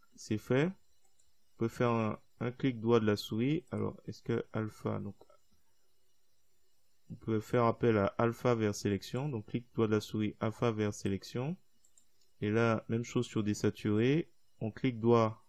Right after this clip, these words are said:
on fait un clic droit de la souris sur le calque désaturé et on fait ajouter un masque de calque et on est sur sélection. Voilà, comme ça, il me met un beau masque,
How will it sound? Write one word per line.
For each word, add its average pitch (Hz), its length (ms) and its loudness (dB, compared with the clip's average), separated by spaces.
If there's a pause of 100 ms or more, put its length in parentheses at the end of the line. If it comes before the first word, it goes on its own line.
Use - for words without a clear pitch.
(520)
on 110 80 -12
fait - 140 -6
un 110 60 -2
clic 120 220 -4
droit 117 140 6
de 107 80 2
la 107 80 6
souris 110 320 -2
sur 104 220 -2
le 98 120 0
calque - 360 -2
désaturé 101 840 -2
et 107 100 -4
on 104 100 -4
fait - 380 -2 (680)
ajouter 123 400 0
un 120 80 2
masque 110 300 0
de 101 140 2
calque - 480 -2 (160)
et 107 120 -2
on 104 180 -4
est 117 100 -2
sur 113 260 -6
sélection. - 460 -2 (1120)
Voilà, 104 400 -6
comme 101 160 -14
ça, 123 400 -2 (560)
il 110 80 -4
me 113 140 2
met 113 120 0
un 107 120 0
beau 113 180 0
masque, 123 480 -4